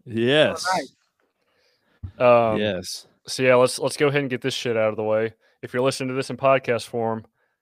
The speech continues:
Speaker 3: please follow us on Twitch. Um, so you can watch us live, interact with us, comment, and, uh, make some jokes and everything. Also follow us on Twitter and Instagram at Room two thousand eight E N T.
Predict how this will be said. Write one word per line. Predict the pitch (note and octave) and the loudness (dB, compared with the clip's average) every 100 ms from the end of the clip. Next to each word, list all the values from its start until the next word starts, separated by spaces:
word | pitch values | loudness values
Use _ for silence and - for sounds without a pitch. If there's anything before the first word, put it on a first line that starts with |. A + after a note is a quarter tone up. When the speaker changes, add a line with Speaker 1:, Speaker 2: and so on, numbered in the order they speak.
| _ _ _ | _ _ _
Speaker 3:
please | - B2+ B2+ C3 A#2+ - | -4 -2 -2 -4 -8 -8
follow | - B2+ B2 A#2+ | 2 4 6 2
us | A#2 | -2
on | A2+ | -8
Twitch. | - A#2+ A2 - - - _ _ _ _ _ | -6 -4 -4 -6 -14 -16 _ _ _ _ _
Um, | A#2 A2 G#2+ G#2 G2+ G2 _ | -4 -2 0 -4 -8 -12 _
so | - A#2 | -14 -12
you | |
can | A2 | -4
watch | A2+ A2+ A2 | 0 0 -2
us | - | -6
live, | A#2+ A#2 A2+ A2+ | -2 0 0 -4
interact | A2 A2 A2 A#2+ | -4 -2 -2 -4
with | A2 | -10
us, | A#2 A2 - | -8 -8 -6
comment, | A#2 A2+ A2+ A2+ A2+ _ _ _ _ _ _ _ _ A#2+ | -4 -2 -4 -8 -8 _ _ _ _ _ _ _ _ -12
and, | G#2 | -6
uh, | G#2 G2+ | -2 -2
make | G#2+ G#2+ | -4 -8
some | A2 | -8
jokes | G#2+ G#2+ - | -6 -6 -6
and | A2 | -10
everything. | G#2 G#2+ A2+ A2 A2 A2 | -8 -8 -6 -6 -6 -2
Also | A2 - A2+ | -2 -2 -2
follow | A#2+ A#2+ A#2+ A#2 | 2 4 4 0
us | A2+ | -2
on | A2 | -8
Twitter | G#2 A#2+ A#2 | -8 -6 -4
and | A2+ | -4
Instagram | A#2+ - A#2+ B2 B2 B2 | -8 -8 -4 0 0 -2
at | A#2+ B2 B2 | 2 2 2
Room | B2 B2 A#2+ | -4 -6 -6
two | - A#2+ | -10 -4
thousand | B2 A#2+ A2+ A#2 | -2 -2 -6 -8
eight | A#2+ A#2+ C3+ | -8 -8 -12
E | A#2+ A2+ | -12 -10
N | A2 | -12
T. | - A2+ F#2+ | -12 -12 -12